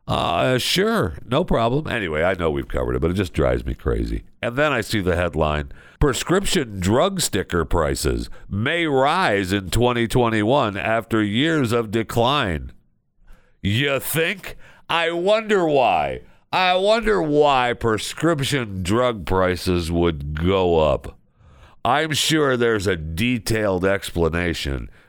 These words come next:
that would explain why those prices would go up, reversing the trend of the past five years. But I could probably guess the real reason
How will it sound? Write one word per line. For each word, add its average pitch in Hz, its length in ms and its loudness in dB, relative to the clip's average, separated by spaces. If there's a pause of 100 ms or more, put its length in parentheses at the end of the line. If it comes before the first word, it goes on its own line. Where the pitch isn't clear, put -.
that 107 220 0
would 101 120 2
explain 95 640 0
why 101 340 2
those 92 280 2
prices 85 540 -2
would 78 240 0
go 76 260 2
up, 64 300 2 (300)
reversing 101 720 0
the 85 120 0
trend 92 420 -2
of 82 120 0
the 76 120 -2
past 85 360 0
five 76 380 0
years. 64 480 -2 (400)
But 98 720 0 (160)
I 156 280 0
could - 260 -4
probably 107 720 0
guess 92 600 -4 (220)
the 98 220 0
real 92 580 0
reason 73 720 0